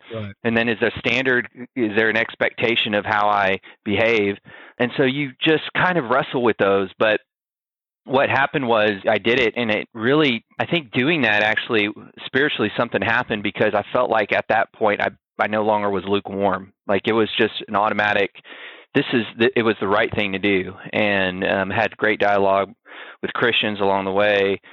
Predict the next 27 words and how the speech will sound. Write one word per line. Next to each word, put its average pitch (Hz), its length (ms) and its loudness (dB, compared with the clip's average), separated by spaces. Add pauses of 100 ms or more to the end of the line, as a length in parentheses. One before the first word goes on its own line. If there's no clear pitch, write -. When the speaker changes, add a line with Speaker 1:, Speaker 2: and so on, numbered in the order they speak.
(520)
Speaker 2:
No 110 220 0
problem 113 600 0
of 95 280 -2
meeting 107 300 -2
the, 95 240 -4
the - 80 -10
behavioral 117 640 0
side 98 280 2
of 90 80 -4
being 98 160 -2
a 95 80 -6
Christian. 123 360 0
I 113 120 2
was 107 140 0
already 113 260 2
doing 104 320 0
it. 95 100 2
I 101 100 2
just, 104 300 -4
you 135 60 0
know, 107 100 0
it's 123 100 -4
just, 139 200 -4
it 143 100 0
was 143 260 -2
just 170 220 0
a 131 160 4